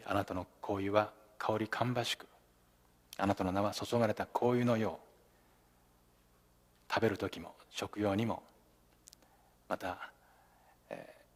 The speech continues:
ー、医療用としても、えー、また儀式にも、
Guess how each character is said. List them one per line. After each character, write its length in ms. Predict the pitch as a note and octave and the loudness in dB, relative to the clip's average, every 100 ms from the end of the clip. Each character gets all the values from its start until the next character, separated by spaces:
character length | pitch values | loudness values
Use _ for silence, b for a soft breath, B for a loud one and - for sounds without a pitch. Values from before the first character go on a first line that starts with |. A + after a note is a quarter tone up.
| _ _ _ _ _ _ _ _ - | _ _ _ _ _ _ _ _ -6
ー、 80 | A2 | 0
医 40 | |
療 200 | A2 A2 | 2 2
用 200 | A2 A2 | 2 2
と 120 | A2+ | 0
し 80 | - | -4
て 120 | - | -2
も、 140 | A2 - - _ _ _ _ _ B B B B B B B - | -4 -6 -20 _ _ _ _ _ B B B B B B B -10
え 160 | F#2+ | -8
ー、 40 | F#2+ | -8
ま 60 | |
た 100 | G2 | -8
儀 160 | - B2 | -2 0
式 280 | - - G#2 | 0 0 0
に 120 | A#2 | 0
も、 160 | F2 | -2